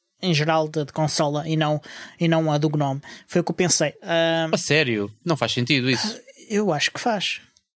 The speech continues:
Speaker 2: Porque se tu tiveres um browser por omissão, o, o ícone é sempre o mesmo. O do Firefox continua a ser do Firefox, o do Chromium continua a ser do Chromium, não, independentemente de qual é que é o por omissão.
Speaker 1: Pô.
Speaker 2: Não faz muito sentido.
Speaker 1: Eu achei que pudesse
Speaker 2: É.
Speaker 1: explicar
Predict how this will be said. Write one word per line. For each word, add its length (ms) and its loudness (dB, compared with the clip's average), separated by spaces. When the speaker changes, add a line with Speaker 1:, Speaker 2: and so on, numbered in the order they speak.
Speaker 2:
Porque 140 0
se 60 0
tu 80 2
tiveres 360 2
um 140 2
browser 400 2
por 200 -4
omissão, 760 0
o, 380 -2
o 60 4
ícone 360 0
é 120 -2
sempre 320 0
o 20 -2
mesmo. 300 0
O 20 -2
do 80 0
Firefox 500 0
continua 300 -2
a 20 -2
ser 120 -2
do 80 0
Firefox, 640 0
o 20 2
do 180 2
Chromium 360 2
continua 320 0
a 20 -6
ser 140 -4
do 80 0
Chromium, 360 0
não, 220 -2
independentemente 680 -2
de 40 -14
qual 160 2
é 60 2
que 100 -4
é 40 2
o 60 0
por 200 -6
omissão. 440 0
Speaker 1:
Pô. 120 0
Speaker 2:
Não 80 -2
faz 200 -2
muito 140 -6
sentido. 320 0
Speaker 1:
Eu 200 4
achei 240 4
que 80 -18
pudesse 260 2
Speaker 2:
É. 20 4
Speaker 1:
explicar 480 2